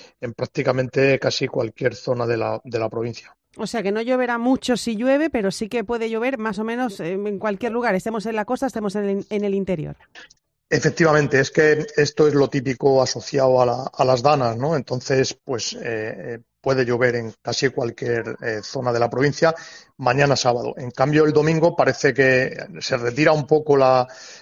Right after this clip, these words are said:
Speaker 1: la dana y ya el, el riesgo, la probabilidad de, de chubascos es mucho menor, prácticamente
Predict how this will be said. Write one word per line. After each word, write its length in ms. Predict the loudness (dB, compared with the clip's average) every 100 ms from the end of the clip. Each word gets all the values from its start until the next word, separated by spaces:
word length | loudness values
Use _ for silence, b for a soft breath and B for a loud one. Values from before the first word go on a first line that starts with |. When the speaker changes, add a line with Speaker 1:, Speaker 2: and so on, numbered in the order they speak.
| -4
Speaker 1:
la 200 | 2 4
dana 380 | 4 4 2 0
y 220 | -4 0
ya 280 | 4 4 6
el, 720 | 4 2 0 -2 -2 -4 -2
el 160 | -2 2
riesgo, 300 | 2 2 2
la 100 | 2
probabilidad 480 | 2 2 4 4 6
de, 260 | 4 2
de 160 | 2 -2
chubascos 480 | 2 0 0 -2 -2
es 100 | -4
mucho 400 | -2 -2 0 -2
menor, 340 | 0 -2 -4 -20 _
prácticamente 1160 | -10 -10 -8 -6 -6 -6 -2 0 0 -2 -6